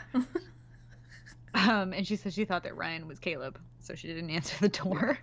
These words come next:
Speaker 1: Yeah. <laughs>
Speaker 2: 'Cause she doesn't wanna go get this D N A test.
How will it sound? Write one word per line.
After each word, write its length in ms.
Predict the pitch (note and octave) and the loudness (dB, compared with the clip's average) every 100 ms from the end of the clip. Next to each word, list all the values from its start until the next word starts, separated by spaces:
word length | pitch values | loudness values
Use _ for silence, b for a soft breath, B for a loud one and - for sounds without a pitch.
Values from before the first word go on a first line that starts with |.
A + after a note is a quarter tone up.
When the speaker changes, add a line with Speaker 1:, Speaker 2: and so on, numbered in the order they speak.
| - | -2
Speaker 1:
Yeah. 960 | G#3+ - B3+ B3+ A3+ A3 G#3 A3 A3 G#3 - - - - | -2 2 4 4 4 2 2 0 -4 -10 -10 -20 -20 -20
<laughs> 500 | - - - - - | -18 -16 -16 -16 -4
Speaker 2:
'Cause 120 | G3 | -2
she 100 | F#3+ | 0
doesn't 320 | F#3 F#3 D#3+ | 4 4 2
wanna 220 | C#3+ D#3 | -6 -4
go 400 | - G#2+ F#2+ E3 - - - - - - | -2 0 0 -4 -8 -18 -20 -20 -20 -10
get 180 | - - | -6 -4
this 340 | G2 - - - - - - - | -6 -10 -12 -20 -20 -20 -20 -18
D 140 | - D#3+ | -8 -6
N 80 | G2+ | -4
A 100 | - | -6
test. 400 | - - - | -8 -10 -12